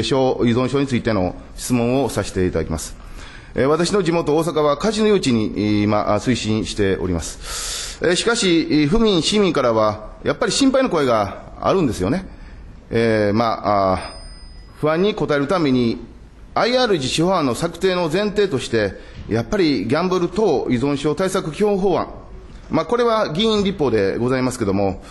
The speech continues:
えー、ギャンブル依存症対策基本法案の成立があると、お、承知しております。自民党、公明党両党のギャンブル依存症対策検討作業チームでも、法案の早期成立を目指す方針を、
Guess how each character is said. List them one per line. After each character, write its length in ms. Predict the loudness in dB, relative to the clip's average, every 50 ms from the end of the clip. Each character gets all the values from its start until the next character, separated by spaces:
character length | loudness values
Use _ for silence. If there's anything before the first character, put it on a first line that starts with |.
| -14 -12 -12 -10 -10 -10 -12 -12 -6 -2
え 180 | 0 2 2
ー、 40 | 2
ギ 80 | 2 2
ャ 80 | 0
ン 60 | 0 0
ブ 100 | 0 2
ル 80 | 2 2 2 2 2
依 40 | 0
存 200 | 2 0 0 0
症 240 | 0 0 0 0
対 160 | 0 0 -2 -2
策 220 | -2 -4 -4 -2
基 80 | 0 0
本 140 | 2 2
法 200 | 2 2 2 2
案 80 | 2 2
の 260 | 0 0 0 -2 -4
成 220 | -2 0 2 0 0
立 140 | 0 -2
が 140 | 0 2 2
あ 60 | 2
る 60 | 0 0
と、 300 | 0 0 0 0 -2 -4 -4
お、 280 | -2 0 0 0 0
承 200 | 0 0 0 -2
知 160 | -2 -2 -4 -6
し 80 | -4
て 100 | -2 -2
お 80 | -2 0
り 60 | -2
ま 80 | -4 -6
す。 640 | -6 -10 -14 -14 -14 -12 -10 -10 -10 -10 -10 -12 -10 -6
自 160 | -2 0 2
民 120 | 2 2 0
党、 120 | 0 0
公 160 | 0 2 2
明 160 | 2 2 0
党 300 | 0 2 2 2 2 2
両 180 | 2 2 2 2
党 160 | 2 0 0
の 160 | 0 0 0
ギ 100 | 0 0
ャ 80 | 0 0
ン 40 | 0
ブ 80 | 2
ル 80 | 2 2
依 40 | 2
存 180 | 2 0 -2
症 160 | 0 0 -2 0
対 140 | 0 0
策 220 | 0 0 -2 -2 -2
検 300 | -2 -2 -2 0 0 0
討 180 | 0 0 0
作 140 | 0 -2 0
業 180 | 0 0 0 0
チ 300 | -2 -6 -6 -4 -2 0
ー 120 | 0 2
ム 160 | 2 0 0
で 100 | 0 0
も、 260 | 2 2 0 0 -2 -4 -8 -14 -16 -16 -18 -18 -18 -8 -2
法 220 | 2 2 2 2
案 80 | 2 2
の 260 | 2 2 0 0 0
早 200 | 0 0 0 0
期 80 | 0 -2
成 160 | -2 0 0
立 160 | 0 0 0
を 40 | 0
目 100 | 0 0
指 120 | 0 -2 -2
す 120 | -4 -4
方 160 | -2 0 0
針 220 | 0 0 0 0 0
を、 180 | 0 0 -2